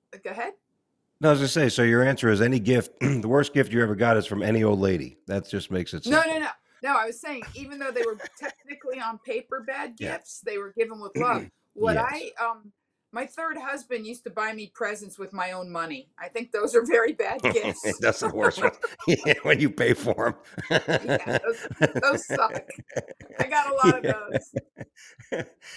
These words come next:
Speaker 2: It, that remi-, I just remember, i-, i-, i-,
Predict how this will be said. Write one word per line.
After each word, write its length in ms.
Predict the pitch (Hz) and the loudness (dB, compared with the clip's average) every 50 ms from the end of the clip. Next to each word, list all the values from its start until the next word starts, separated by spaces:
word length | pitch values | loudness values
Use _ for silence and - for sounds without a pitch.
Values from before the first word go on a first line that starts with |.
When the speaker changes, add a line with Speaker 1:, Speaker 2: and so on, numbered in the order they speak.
| - - - | -10 -4 -2
Speaker 2:
It, 260 | 143 139 - - - _ - - - _ - | -2 -2 -4 -8 -20 _ -20 -20 -14 _ -2
that 60 | 160 | 0
remi-, 520 | 156 143 123 120 120 117 - 131 139 - 143 | 2 2 2 2 0 2 2 2 0 2 2
I 120 | 143 151 | 2 2
just 200 | 147 143 143 123 | 2 2 0 0
remember, 520 | 135 131 123 123 123 123 110 110 107 107 - | 0 2 4 4 4 2 2 0 -2 -2 -2
i-, 100 | 110 113 - - | -4 -6 -6 -6
i-, 280 | 110 107 - - 120 110 - | -8 -10 -8 -8 -10 -10 -6
i-, 40 | 120 | -8